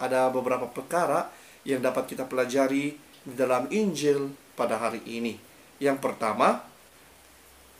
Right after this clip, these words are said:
kadangkala apa yang dianugerahkan oleh Tuhan kepada kita itu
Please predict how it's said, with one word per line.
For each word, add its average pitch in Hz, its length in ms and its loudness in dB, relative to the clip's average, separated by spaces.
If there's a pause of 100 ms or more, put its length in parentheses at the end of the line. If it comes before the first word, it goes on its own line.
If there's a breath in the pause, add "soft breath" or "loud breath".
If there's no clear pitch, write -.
(600)
kadangkala 196 560 6
apa 165 320 4
yang 165 80 0
dianugerahkan 147 800 4
oleh 139 240 2
Tuhan 151 560 -4
kepada 139 320 -4
kita 135 400 -4
itu 160 480 -4